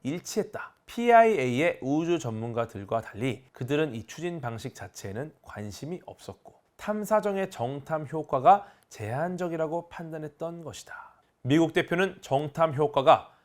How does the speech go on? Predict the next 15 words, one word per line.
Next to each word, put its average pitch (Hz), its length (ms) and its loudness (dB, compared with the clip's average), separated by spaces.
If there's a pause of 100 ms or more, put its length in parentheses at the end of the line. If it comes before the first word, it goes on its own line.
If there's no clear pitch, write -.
(120)
거의 131 440 0
영에 110 340 -2
가깝다고 165 680 2
잘라 107 500 -4
말했다. 110 400 -10 (160)
그들이 220 440 2
내세우는 156 540 4
이유는 120 420 -4
이랬다. - 520 -8
탐사정은 160 840 -2
감속 127 720 -4
능력이 104 400 -10
없지만 104 600 -6
삼체 220 500 -4
함대는 202 520 -2